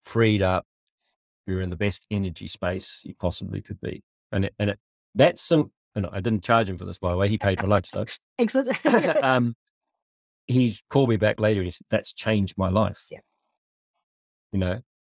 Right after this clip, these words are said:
Speaker 1: So,
Speaker 2: I, I
Speaker 1: sorry, the Herald, <laughs> we
Speaker 2: I
Speaker 1: lost your reader, but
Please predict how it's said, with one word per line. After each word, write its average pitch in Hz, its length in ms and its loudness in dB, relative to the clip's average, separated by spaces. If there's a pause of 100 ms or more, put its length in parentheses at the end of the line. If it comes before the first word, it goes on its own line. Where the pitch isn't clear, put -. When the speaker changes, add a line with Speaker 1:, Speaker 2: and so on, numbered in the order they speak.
Speaker 1:
So, - 200 -4
Speaker 2:
I, 185 80 0
I 196 40 -2 (120)
Speaker 1:
sorry, 151 160 6
the 123 100 2
Herald, 135 360 4
<laughs> - 20 -2
we 156 80 0 (140)
Speaker 2:
I 208 200 2
Speaker 1:
lost 208 260 2
your 151 200 6
reader, 151 340 4
but - 340 0